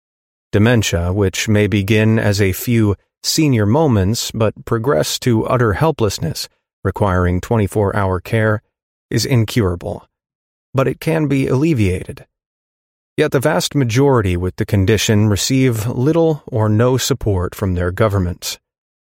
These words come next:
So says the latest report published on Wednesday of Alzheimer's Disease International, an umbrella group for more than one hundred national associations around the world.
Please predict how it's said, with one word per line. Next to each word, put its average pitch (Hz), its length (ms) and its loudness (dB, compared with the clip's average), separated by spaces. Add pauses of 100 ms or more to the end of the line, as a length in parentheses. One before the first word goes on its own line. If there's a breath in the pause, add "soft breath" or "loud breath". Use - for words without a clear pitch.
(300)
So 113 200 0
says 95 380 0
the 95 100 2
latest 98 440 0
report 117 480 0
published 101 420 -2
on 92 160 0
Wednesday 117 500 0 (480)
of 117 140 0
Alzheimer's 156 800 -2
Disease 120 580 0
International, 127 880 0 (360)
an 107 120 2
umbrella 110 420 2
group 98 280 0
for - 140 -4
more 123 240 0
than 117 260 0
one 151 160 0
hundred 135 320 0
national 127 460 0
associations 120 1040 -2
around 95 320 0
the 92 60 0
world. 104 460 0